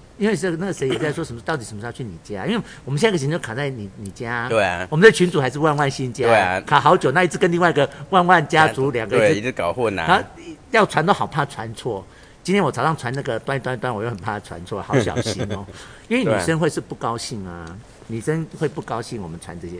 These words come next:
Speaker 1: 东西。
Speaker 2: 对啊，
Speaker 1: 对。
Speaker 2: 我也是一直很小心啊。
Speaker 1: 我们快点来完成万万新家这个行程好吗？
Speaker 2: 可以，好啊。
Speaker 1: 而且我好想去吃你那个什么 <coughs> 小什么户，小什么户。
Speaker 2: 哎，你喜欢吃那一类的东西啊？
Speaker 1: 不是，是他那个盘子好，好精致，是，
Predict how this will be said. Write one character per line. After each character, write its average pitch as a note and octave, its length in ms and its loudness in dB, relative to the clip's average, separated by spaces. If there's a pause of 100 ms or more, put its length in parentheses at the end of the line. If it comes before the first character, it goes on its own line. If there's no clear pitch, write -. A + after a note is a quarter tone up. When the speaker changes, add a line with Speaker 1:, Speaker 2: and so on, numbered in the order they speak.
Speaker 1:
东 E2 100 -16 (120)
西。 - 40 -12
Speaker 2:
对 G#2 140 -4
啊， E2 140 -6 (340)
Speaker 1:
对。 F2 160 -14
Speaker 2:
我 G2 100 -8
也 A2+ 60 -4
是 A2 160 -10
一 A2+ 80 -6
直 F2+ 160 -8
很 F2 160 -6
小 - 180 -10
心 D2 200 -14
啊。 D#2+ 40 -12
Speaker 1:
我 B2+ 60 -8
们 D#3 100 -2
快 - 140 -2
点 E3 100 -2
来 B2+ 80 -2
完 A#2 160 -2
成 A#2 220 -2
万 C#3 160 -2
万 B2+ 120 -4
新 B2 220 -8
家 A2+ 160 -6
这 A2 120 -6
个 G2 200 -6 (120)
行 G2+ 280 -10
程 G2 200 -12
好 F2+ 180 -14
吗？ B1 140 -16 (100)
Speaker 2:
可 F2+ 80 -6
以， - 40 -8 (100)
好 D#2+ 140 -4
啊。 D#2 200 -6 (140)
Speaker 1:
而 F#3+ 80 -2
且 G#3 80 2
我 D3 200 2
好 C#3 160 0
想 F3 140 2
去 E3+ 80 2
吃 - 180 -6
你 D#3 100 -4
那 C#3+ 100 6
个 - 0 -
什 C#3 180 4
么 A#2 120 -4
<coughs> - 40 -4
小 A#2 240 4
什 C3 140 -2
么 C#3 80 0
户， E3 200 4
小 A2+ 200 -2
什 A#2 100 -8
么 A#2+ 80 -6
户。 C#3+ 260 2
Speaker 2:
哎， C3+ 80 0
你 D#3+ 140 2
喜 D#3 100 0
欢 A2+ 160 0
吃 B2 460 -4
那 A#2 140 -2
一 A2 100 0
类 G2+ 160 0
的 F2+ 60 0
东 E2 180 -6
西 D#2+ 180 -12
啊？ - 220 -10
Speaker 1:
不 D#3+ 80 0
是， A3+ 160 0
是 A3 140 -2
他 A#3+ 140 0
那 C4+ 120 0
个 A3 80 -4
盘 E3 240 0
子 D#3+ 100 -6
好， C#3 160 -2 (380)
好 - 200 -8
精 G3 300 -2
致， F3+ 280 -4
是， C3+ 120 -8